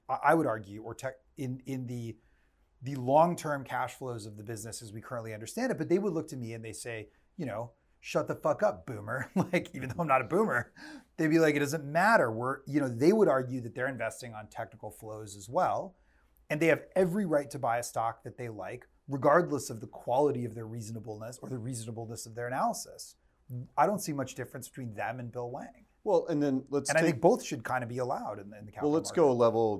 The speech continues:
Speaker 2: deeper. What about all the algo traders? See, I mean, does a computer have a good faith belief in what the value of something is? I mean, I bet you, especially, like, having traded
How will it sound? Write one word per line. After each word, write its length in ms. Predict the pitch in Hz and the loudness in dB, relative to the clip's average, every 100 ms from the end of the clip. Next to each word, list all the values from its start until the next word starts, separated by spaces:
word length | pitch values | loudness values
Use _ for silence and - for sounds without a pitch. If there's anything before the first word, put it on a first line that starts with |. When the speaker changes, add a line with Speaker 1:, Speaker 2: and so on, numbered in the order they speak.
| - | -4
Speaker 2:
deeper. 480 | 220 - 101 62 - _ _ | -8 -6 -8 -10 -14 _ _
What 180 | - 175 | -2 2
about 280 | 180 170 - | 6 4 4
all 460 | 123 131 131 131 110 | 4 6 6 4 -2
the 100 | - | -6
algo 400 | 104 110 101 95 | -4 -4 -4 -8
traders? 480 | - 82 73 - - - _ - | -8 -14 -14 -18 -20 -20 _ -4
See, 340 | 156 127 110 - _ _ - | 2 2 0 -8 _ _ -4
I 40 | |
mean, 120 | 139 | 0
does 180 | 120 113 | 0 -2
a 40 | 107 | -4
computer 560 | 107 - 139 151 156 | -10 -10 -2 0 2
have 180 | 113 110 | 2 0
a 80 | 101 | -2
good 260 | 85 110 | -2 -4
faith 320 | 107 113 107 - | -2 -4 -4 -6
belief 400 | 90 98 110 113 | -6 -6 -6 -8
in 120 | 101 | -2
what 160 | 95 - | 0 -2
the 80 | |
value 360 | 85 87 104 104 | -4 -2 -2 -4
of 80 | 87 | -4
something 360 | 117 95 90 | -4 -4 -6
is? 280 | 92 139 165 - _ _ | -4 -4 -4 -12 _ _
I 40 | 156 | -10
mean, 160 | 180 | -10
I 140 | - 170 | -6 0
bet 240 | 180 175 | 2 2
you, 220 | 143 113 - | 0 -4 -6
especially, 680 | - 294 254 - 160 135 110 _ _ | -8 -4 -4 0 2 2 -2 _ _
like, 200 | - 123 - | -12 -12 -12
having 400 | - 156 143 131 | -8 -4 -2 -4
traded 580 | - 139 139 131 117 | -6 -4 0 0 0